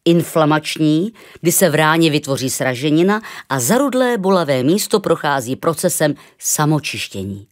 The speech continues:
Následuje fáze exsudativní, kdy do rány pronikají leukocyty a dále se čistí. Tady je důležité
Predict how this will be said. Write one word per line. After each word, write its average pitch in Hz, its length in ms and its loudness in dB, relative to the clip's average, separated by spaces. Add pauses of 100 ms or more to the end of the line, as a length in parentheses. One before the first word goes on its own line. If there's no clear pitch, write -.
(500)
Následuje 202 680 2
fáze 202 460 2 (360)
exsudativní, 180 1200 2 (280)
kdy 156 180 0
do 160 160 4
rány 247 320 2
pronikají 208 680 2
leukocyty 131 960 -2 (260)
a 139 80 -2
dále 226 380 2
se 233 160 2
čistí. 117 560 -4 (500)
Tady 226 240 -2
je 277 220 2
důležité 196 640 0